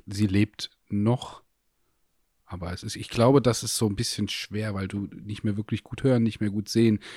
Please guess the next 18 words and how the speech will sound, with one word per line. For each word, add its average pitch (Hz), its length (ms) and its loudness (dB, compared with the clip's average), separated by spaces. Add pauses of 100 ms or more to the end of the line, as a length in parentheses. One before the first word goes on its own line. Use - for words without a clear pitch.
(160)
nicht 110 180 -2
mehr 117 80 2
gut 110 200 -6
gehen, 107 420 4
ähm, 101 300 -2
das - 180 -6
alles, 107 380 -4 (380)
das - 200 -4
ist 113 100 0
so 113 100 0
ein 98 80 0
bisschen, 98 600 2 (1300)
hm, 95 500 -2 (1700)
ich - 140 -6
glaube, 120 340 6
sie 101 140 2
sagt 98 320 2
selber, 110 640 6